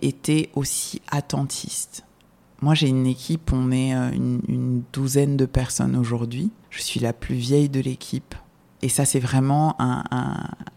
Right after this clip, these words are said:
un clin d'œil à, à tous ces jeunes qui sont en entreprise aujourd'hui.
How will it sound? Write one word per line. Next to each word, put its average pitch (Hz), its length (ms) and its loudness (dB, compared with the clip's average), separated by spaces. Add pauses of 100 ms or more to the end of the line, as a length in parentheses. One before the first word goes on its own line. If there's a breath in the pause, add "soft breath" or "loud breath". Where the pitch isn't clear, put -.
(600 soft breath)
un 135 160 2
clin 147 320 4
d'œil 127 560 0
à, 127 260 -2
à 127 100 -2
tous - 180 -8
ces 135 180 0
jeunes 127 280 0
qui - 140 -8
sont - 140 -2
en 127 140 0
entreprise 127 580 -4
aujourd'hui. 120 600 -2